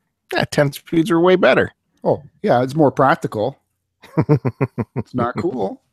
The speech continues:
Speaker 2: Kids don't have that. I was the only one that had a stupid ten speed, and everyone else was off-roading on their bikes. Fucking parents.
Speaker 1: Well, if they had B M X, they were doing tricks and stuff, right?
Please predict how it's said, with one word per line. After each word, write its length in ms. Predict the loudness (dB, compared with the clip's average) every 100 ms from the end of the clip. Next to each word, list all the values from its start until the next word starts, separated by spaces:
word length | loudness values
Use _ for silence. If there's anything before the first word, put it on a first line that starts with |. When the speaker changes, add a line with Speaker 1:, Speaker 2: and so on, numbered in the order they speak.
| _ -8
Speaker 2:
Kids 220 | -2 -2 0
don't 180 | 0 0
have 160 | -2
that. 260 | -2 -2 -4 -8
I 40 |
was 100 | -4
the 80 | 0
only 180 | 2 2
one 160 | 2
that 80 | 0
had 100 | -2
a 40 |
stupid 380 | -4 -6 -6 -6
ten 200 | -4 -4
speed, 300 | -4 -8 -8
and 80 | -6
everyone 260 | -4 0 0
else 160 | -2
was 120 | -2 -2
off-roading 540 | -2 -2 -6 -8 -8
on 100 | -8
their 100 | -10
bikes. 460 | -8 -8 -8 -18 -20 _ _ _ _ _ _ _ _ _ _ _ _ _ _ _ _ _ _
Fucking 340 | -20 -16 -14 -10
parents. 440 | -8 -8 -8 -14 _ -20 _ _ _ _ -14 -14 -20 _ _ _ _ _ _ -20 -20 _
Speaker 1:
Well, 220 | 2 2 2
if 140 | -2 2
they 80 | 2
had 160 | 4
B 120 | 2
M 120 | 2 0
X, 200 | -2 -2
they 80 |
were 80 | -2
doing 240 | -2 -6 -6
tricks 540 | -4 -4 -4 -14 -14
and 120 | -14
stuff, 360 | -14 -14 -14 -12
right? 200 | -10